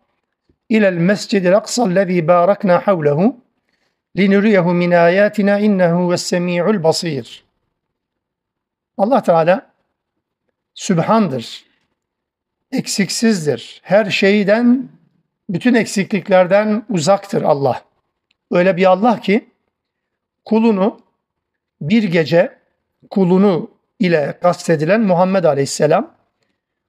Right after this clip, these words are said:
kulunu bir gece Mescid-i Haram'dan, çevresini bereketlendirdiğimiz, etrafını mübarek kıldığımız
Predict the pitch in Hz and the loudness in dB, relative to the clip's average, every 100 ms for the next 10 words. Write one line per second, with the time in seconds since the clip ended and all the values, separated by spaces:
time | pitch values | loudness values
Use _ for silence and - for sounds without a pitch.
0 | _ _ - 208 208 226 254 254 175 226 | _ _ -2 0 2 2 0 -2 0 0
1 | 185 175 160 214 285 _ _ _ _ _ | 0 -2 0 -2 -2 _ _ _ _ _
2 | _ 170 175 - 196 190 175 175 170 170 | _ -2 -2 -2 -2 0 0 0 0 0
3 | 185 247 285 - _ _ _ _ _ _ | 0 0 -2 -8 _ _ _ _ _ _
4 | _ 202 190 202 196 208 240 196 190 196 | _ -2 0 0 0 0 0 0 -2 0
5 | 196 196 220 196 190 190 202 214 165 - | -2 -2 -2 -2 -2 0 2 2 0 -6
6 | - _ _ _ _ _ _ _ - 175 | -14 _ _ _ _ _ _ _ -4 -2
7 | 185 196 190 220 240 208 196 196 226 208 | 2 2 2 2 2 2 2 2 0 -2
8 | 185 185 196 254 - - | 0 2 2 0 -4 -12